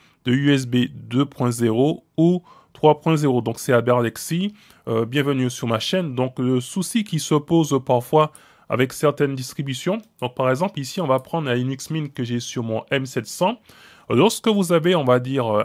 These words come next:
installé, euh, VirtualBox et que vous allez dans U S B, vous aurez ce message, hein, donc paramètres invalides détectés, lorsque vous allez sou-, aller sur contrôleur U S B deux point zéro ou trois point zéro. Donc par défaut,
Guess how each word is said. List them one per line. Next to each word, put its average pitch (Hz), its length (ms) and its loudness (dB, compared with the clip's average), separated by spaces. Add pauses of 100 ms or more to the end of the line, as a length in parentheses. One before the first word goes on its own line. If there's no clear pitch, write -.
installé, 156 580 2
euh, 104 440 0 (420)
VirtualBox 131 880 0 (400)
et 135 140 -2
que 135 120 -4
vous 143 220 0
allez 139 140 4
dans 110 260 -2
U 202 220 4
S 131 160 0
B, 120 80 0 (600)
vous 123 160 -2
aurez 196 200 2
ce - 160 -4
message, 175 540 4
hein, 156 120 -4 (140)
donc 127 280 -6
paramètres 170 540 2 (160)
invalides 165 460 2
détectés, 143 580 -2 (420)
lorsque 156 280 0
vous 139 160 0
allez 151 180 4
sou-, - 380 -12
aller 143 240 4
sur 127 280 -2
contrôleur 170 720 0
U 131 140 2
S 131 140 0
B 123 160 -2 (100)
deux 110 340 0
point 139 220 -4
zéro 123 460 0
ou 175 80 -2
trois 156 200 0
point 151 200 -2
zéro. 113 240 -4
Donc 110 180 -8
par 131 200 0
défaut, 175 400 0